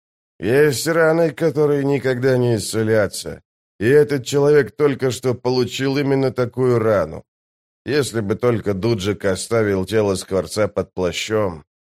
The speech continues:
Аномандер Рейк стоял рядом с Корлет. Долгое время он молчал, затем отвернулся.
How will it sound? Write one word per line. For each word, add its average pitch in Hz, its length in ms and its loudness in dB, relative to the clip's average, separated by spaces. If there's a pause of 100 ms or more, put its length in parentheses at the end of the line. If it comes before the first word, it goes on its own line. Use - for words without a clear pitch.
(580)
Аномандер 165 580 4
Рейк 165 280 0
стоял 147 480 2
рядом 127 340 0
с - 100 -6
Корлет. 87 480 0 (400)
Долгое 110 480 4
время 107 320 2
он 104 120 2
молчал, 104 680 0 (260)
затем 139 420 2
отвернулся. 113 760 -2